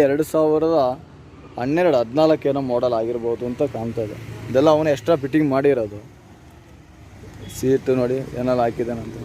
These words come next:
ಇವಾಗ ಈ ಗಾಡಿ ಓಡಿಸ್ತಾ ಇರೋದು ನಾನು. ತುಂಬ ಹಳೇ ಗಾಡಿ. ನೋಡಿ, ಇಲ್ಲಿ ಏನು ಬರ್ದೆ, ನಾನು ನೋಡಿ, ರಾಮದೂತ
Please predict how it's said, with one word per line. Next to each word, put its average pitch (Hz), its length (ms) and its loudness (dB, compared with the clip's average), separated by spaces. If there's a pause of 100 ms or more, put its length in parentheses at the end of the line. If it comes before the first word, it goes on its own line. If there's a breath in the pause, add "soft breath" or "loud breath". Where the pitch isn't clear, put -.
(960)
ಇವಾಗ 139 160 4 (120)
ಈ 170 120 8
ಗಾಡಿ 151 160 6 (120)
ಓಡಿಸ್ತಾ 135 340 -6
ಇರೋದು 110 220 -6
ನಾನು. 107 140 -16 (1120)
ತುಂಬ 156 220 4
ಹಳೇ 135 180 2 (200)
ಗಾಡಿ. 123 180 -4 (2250)
ನೋಡಿ, 113 200 0
ಇಲ್ಲಿ 107 140 -2
ಏನು 117 140 -2
ಬರ್ದೆ, 113 200 0 (100)
ನಾನು 113 160 -4
ನೋಡಿ, 110 160 0 (480)
ರಾಮದೂತ 123 720 2